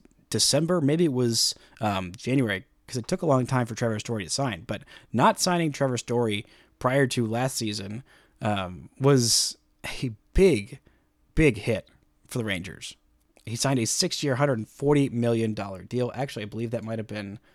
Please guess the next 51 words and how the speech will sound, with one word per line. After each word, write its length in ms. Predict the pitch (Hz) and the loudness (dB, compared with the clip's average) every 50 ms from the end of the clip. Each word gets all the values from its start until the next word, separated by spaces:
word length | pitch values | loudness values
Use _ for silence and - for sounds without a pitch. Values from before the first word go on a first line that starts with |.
| _ _ - | _ _ -12
um, 440 | - 101 92 80 - 50 50 - - _ _ - | -10 -10 -8 -10 -12 -14 -18 -20 -20 _ _ -14
hold 160 | - 110 90 | -14 -12 -10
on, 60 | 104 | -8
how 80 | 123 147 | -6 -6
long 180 | 135 107 101 | -6 -6 -6
has 120 | 104 101 - | -8 -10 -12
he 80 | - | -14
been 320 | 95 110 95 95 92 90 - - _ - _ _ | -14 -12 -12 -12 -12 -14 -16 -18 _ -20 _ _
with 220 | - 104 98 - | -6 -6 -6 -6
the 180 | - 101 95 92 92 - | -6 -8 -8 -8 -8 -8
Boston 460 | - 104 87 - - - 95 90 - - | -8 -8 -8 -8 -10 -12 -14 -14 -14 -16
Red 240 | 117 113 90 - - | -14 -14 -12 -12 -12
Sox? 280 | - 85 - - - | -14 -14 -14 -8 -6
Yeah, 120 | - 110 101 | -4 -4 -2
no, 100 | 117 113 | -2 -4
before 240 | 117 123 - 190 185 | -4 -2 0 2 2
the 80 | 170 | 2
twenty 240 | - - - 160 143 | 2 0 0 0 0
twenty-two 480 | 135 - 139 113 95 - - - 107 95 | 0 0 -2 -4 -4 -4 -4 -4 -4 -4
season. 300 | - - 67 - - 110 | -6 -8 -8 -10 -8 -2
That's 240 | 123 127 135 127 - | 0 0 2 2 0
when 80 | 117 | -4
it 80 | 101 73 | -6 -8
was. 320 | 76 98 - - - - - - - - - - _ _ | -10 -14 -14 -14 -12 -14 -14 -14 -18 -20 -20 -20 _ _
'Cause 100 | - 127 | -4 0
there 100 | 131 131 | 2 2
were 60 | 127 | 2
some 140 | - - 123 | 2 2 0
thoughts 420 | - - 139 123 117 - - - - _ _ - | 0 0 0 0 -2 -4 -8 -12 -14 _ _ -2
after 220 | 120 131 - - | -2 -2 0 0
the 80 | 135 127 | 0 2
Rangers 320 | 123 120 120 123 117 113 | 2 4 4 2 2 0
had 80 | 110 110 | 2 2
already 180 | 143 165 143 | 2 4 4
signed 240 | - - 123 120 113 | 2 2 0 0 0
Semien 400 | - - 123 127 120 113 110 110 - - - - | 0 2 2 2 2 2 0 -2 -6 -10 -14 -4
and 200 | - 131 151 160 | 0 2 2 4
Seager, 300 | - 135 123 117 113 110 | 4 2 2 2 0 0
thought, 220 | 107 110 107 - - _ _ _ _ _ _ _ _ _ _ _ _ - | -2 -4 -6 -6 -8 _ _ _ _ _ _ _ _ _ _ _ _ 0
you 80 | 143 | 2
know, 140 | 175 - - - _ _ - | 2 2 0 -6 _ _ 0
why 100 | 170 214 | 2 2
don't 80 | 302 | 2
we 60 | 349 | 2
make 260 | 240 196 202 196 - 139 | 2 2 0 2 2 0
it 160 | 120 - _ _ _ _ _ _ _ _ - | -2 -2 _ _ _ _ _ _ _ _ -12
three 520 | - - 131 147 175 156 113 104 98 - _ _ _ _ _ _ | -6 -2 0 2 2 2 2 0 -2 -6 _ _ _ _ _ _
highly 300 | - - 131 131 131 131 | -2 0 2 4 2 2
paid, 420 | - - 127 117 113 113 113 110 - _ _ _ _ _ _ - | 2 0 0 2 2 0 -2 -4 -8 _ _ _ _ _ _ -8
highly 260 | - 123 127 123 120 | -4 -2 0 0 0
touted 480 | - - 117 110 107 104 101 98 120 | -2 -2 -4 -2 -2 -2 -4 -6 -8